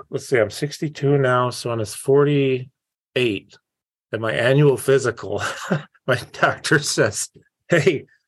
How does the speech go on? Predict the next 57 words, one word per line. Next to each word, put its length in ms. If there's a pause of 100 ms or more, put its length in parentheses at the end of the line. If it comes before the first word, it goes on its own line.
(140)
dude, 400 (440)
you, 240 (240)
you, 280
I," 140 (220)
you 100
know, 160
he, 180
he's 280
like 160
a 40
friend. 320
He's 120
like, 140 (500)
"You're 120
going 220
down 180
the 80
wrong 260
path." 380 (560)
And 280
I'm 100
really 240
worried 380
because, 640
you 80
know, 400
type 260
two 140
diabetes, 1120 (580)
y-, 60
you're, 320
you're 200
full 260
blown, 440
you 80
know, 380
you 100
got 320
that, 400
you 140
got 100
high 140
blood 340
pressure, 400
you 60
got 100
all 140
kinds 280
of 120
problems. 560
And 160
if 100
you 80
don't 300
change 480
your 160
life, 560